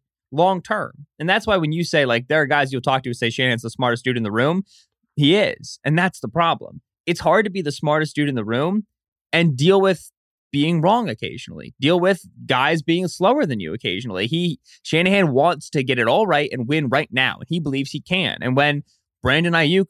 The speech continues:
runs the wrong route in practice one day and Shanahan goes, "I'm not dealing with this anymore. Put Mohamed Sanu in. He knows my system. He's not gonna make mistakes. I can get this whole thing done by myself." So that he's, he's just isolated himself a little bit. He's made it all about him. He's got a lot of control in the front office, and he's decided this is the way it's gonna go. And accordingly,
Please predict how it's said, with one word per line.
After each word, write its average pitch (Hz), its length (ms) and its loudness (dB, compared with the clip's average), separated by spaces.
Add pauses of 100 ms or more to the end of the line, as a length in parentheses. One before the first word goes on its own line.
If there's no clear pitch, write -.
runs 151 240 2
the 143 100 0
wrong 151 260 2
route 151 400 2
in 135 200 -2
practice 147 480 -2
one 120 180 -2
day 120 240 2
and 131 160 -4
Shanahan 147 280 -2
goes, 131 180 0
"I'm 131 80 0
not 147 120 0
dealing 135 180 0
with 117 100 -4
this 120 60 -8
anymore. 104 280 -4
Put 143 280 0
Mohamed 143 340 0
Sanu 127 320 0
in. 98 60 -2
He 127 100 0
knows 139 240 4
my 147 80 2
system. 127 400 -2
He's 123 60 0
not 123 140 0
gonna 135 100 -6
make 127 140 0
mistakes. 120 420 0 (260)
I 139 140 2
can 151 140 -6
get 135 160 0
this 127 120 -8
whole 120 160 -4
thing 113 160 -4
done 110 200 0
by 104 120 0
myself." 92 500 -4
So 139 220 2
that 147 140 0
he's, 180 340 0 (420)
he's 175 140 2
just 202 160 -2
isolated 143 520 -2
himself - 380 -10
a - 40 -12
little 107 160 -4
bit. 98 100 -2
He's 131 140 -4
made 131 120 4
it 113 60 0
all 131 140 4
about 202 260 0
him. 151 240 -2
He's 135 120 -8
got 85 100 -6
a 78 40 -10
lot 113 220 0
of 190 80 -2
control 165 320 -2
in 156 60 -4
the 151 60 -6
front 135 220 0
office, 113 400 0 (240)
and 113 80 -6
he's 165 200 0
decided 156 480 0
this 131 180 -2
is 147 60 -8
the 135 80 -2
way 135 120 2
it's 127 120 -2
gonna 120 180 -4
go. 113 340 0
And 123 160 0
accordingly, 127 680 -2